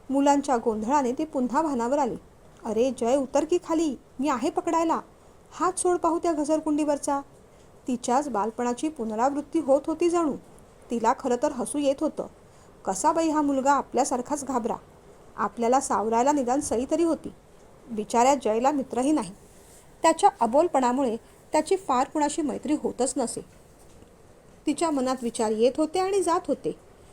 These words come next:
पुन्हा टपावरच्या जयकडे पाहून ती म्हणाली, "तुला यायचं नसेल तर बाजू तरी हो, बाकी मुलांना खेळू दे पाहू."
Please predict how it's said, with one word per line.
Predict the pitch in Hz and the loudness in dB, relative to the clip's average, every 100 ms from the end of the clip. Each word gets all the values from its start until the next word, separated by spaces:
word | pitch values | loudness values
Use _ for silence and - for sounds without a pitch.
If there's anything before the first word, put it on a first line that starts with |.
| - - | -14 -2
पुन्हा | 277 254 | 0 2
टपावरच्या | 403 320 311 311 311 330 | 0 -2 -2 0 0 -2
जयकडे | 330 220 233 277 | -2 -2 0 0
पाहून | 294 285 302 | 0 0 -2
ती | 320 | 0
म्हणाली, | 302 294 262 214 - - - - - - | 0 0 -2 -4 -12 -20 -20 -20 -20 -6
"तुला | 240 226 | -2 4
यायचं | 262 214 208 294 | 4 2 0 -2
नसेल | 254 277 277 | 0 0 0
तर | 339 | 0
बाजू | 247 214 330 | 0 0 0
तरी | 349 359 | 2 2
हो, | 311 320 320 - - - - | 4 2 0 -8 -20 -20 -4
बाकी | 240 233 - | 0 0 2
मुलांना | 359 339 349 370 | 0 2 2 0
खेळू | - 320 | -2 -2
दे | 339 | 0
पाहू." | 359 320 339 | 0 -2 -2